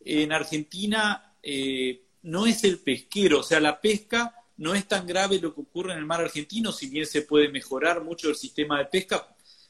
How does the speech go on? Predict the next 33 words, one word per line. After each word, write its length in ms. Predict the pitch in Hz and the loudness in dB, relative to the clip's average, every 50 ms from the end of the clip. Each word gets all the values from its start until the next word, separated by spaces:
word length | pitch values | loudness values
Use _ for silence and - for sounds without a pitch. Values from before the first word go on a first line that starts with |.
| _ _ _ _ - | _ _ _ _ -6
eh, 240 | 147 135 135 - | -4 -2 -2 -4
sino 320 | - - - 170 165 208 240 | -6 -8 -6 -2 2 2 6
lo 120 | 240 226 | 6 6
más 160 | 214 226 202 | 6 6 4
grave 260 | 190 220 233 240 247 226 | 4 2 2 4 2 4
es 60 | 196 | 2
lo 100 | 208 196 | 2 2
que 80 | 165 | 0
ocurre 540 | 156 - - 196 202 220 214 220 214 214 - _ _ _ _ - | -6 -6 -4 -4 -2 2 4 4 4 2 -2 _ _ _ _ -6
en 200 | - 165 151 151 | -2 0 2 2
el 180 | 151 151 151 151 | 4 4 4 4
borde 440 | 180 240 254 247 214 190 165 151 | 6 8 8 8 8 6 0 0
del 140 | 143 147 143 | 0 -2 -2
mar 200 | 139 147 143 143 | -2 -4 -4 -4
argentino 640 | 143 131 - - 135 131 - - - 156 170 190 214 | -4 -6 -6 -10 -12 -12 -14 -18 -20 -16 -10 -6 -4
y 120 | 202 156 | 0 0
a 60 | 139 135 | 0 2
veces 320 | 147 156 147 - 175 147 147 143 | 0 -2 -2 -2 -4 -4 -4 -2
dentro 300 | 139 151 156 - - 156 | -2 -4 -4 -4 -6 -8
del 80 | 151 147 | -8 -4
mar 100 | 147 147 | -2 -4
argentino, 500 | 151 151 - 156 151 - 190 196 226 220 | -4 -4 -6 -10 -10 -10 -6 -4 -4 -2
cuando 280 | - 180 165 165 185 190 | -2 -4 -4 -2 -4 -4
estos 280 | 190 - 208 175 160 | 0 0 -2 -2 0
barcos 380 | - 202 220 214 208 - - - | 2 2 2 2 2 -4 -10 -10
que 160 | - 147 135 | -6 -6 -6
vienen 340 | 135 151 165 165 170 160 147 | -4 -4 -4 -6 -6 -12 -6
de 140 | 135 135 131 | -6 -6 -4
grandes 460 | 135 143 156 165 170 170 165 151 139 | -2 2 2 2 2 2 -4 -6 -6
distancias, 640 | 135 - - - 180 190 196 190 - - 147 123 123 | -6 -12 -4 0 0 0 0 0 -2 -2 -4 -2 -2
de 160 | 120 113 - | -4 -6 -6
China, 520 | - - - 139 147 147 135 131 127 - | -8 -14 -14 -14 -14 -8 -4 -4 -4 -2
Taiwán 600 | - 120 120 120 120 127 139 143 151 147 143 139 | -2 -2 -2 -2 -2 0 2 2 2 2 0 -4